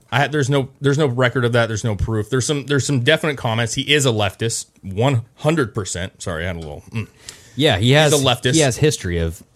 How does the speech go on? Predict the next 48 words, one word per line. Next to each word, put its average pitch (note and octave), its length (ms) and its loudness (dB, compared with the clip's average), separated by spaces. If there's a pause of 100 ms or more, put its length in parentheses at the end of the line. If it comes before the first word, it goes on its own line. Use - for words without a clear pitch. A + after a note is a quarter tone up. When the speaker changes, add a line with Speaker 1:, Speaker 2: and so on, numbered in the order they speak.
(160)
Speaker 2:
being G#2+ 280 2
an E2 280 -4
active G2+ 440 0
leftist. - 580 -6
Speaker 1:
Yeah, A3 180 4
he E3 140 -2
was. F3 240 -2
I, C#3+ 240 -4
I - 40 -2
mean, D3+ 160 0
I C3+ 80 0
think C#3 200 -6
he D#3 80 -2
was C3+ 240 0
part B2 320 -2
of, A2 220 0
uh, G2+ 500 0 (540)
the A2 120 -2
Wall A2 280 2
Street A#2+ 380 -2
deal. A2+ 480 2
I A2+ 60 -2
mean, A2+ 180 -2
Speaker 2:
Yeah. C#3 160 2
Speaker 1:
he, B2+ 100 -2
he's B2 140 0
done C3+ 320 2
multiple A2 500 2
events. E2+ 440 -6
He's B2+ 100 -2
Speaker 2:
Well, C#3 160 4 (100)
I, C3 140 4
Speaker 1:
clearly G#2 340 0
a E2+ 60 -4
leftist. - 320 -12
Speaker 2:
I B2 80 4
have D#3 200 4
an C#3 80 2
article A2+ 360 2
here F2+ 220 -2
just G2 200 0
before G2+ 180 0
you F#2 80 2
get D#2+ 220 -4 (100)
going G2+ 260 0
in. D#2 240 -8
It G2+ 160 -4
says A2 400 2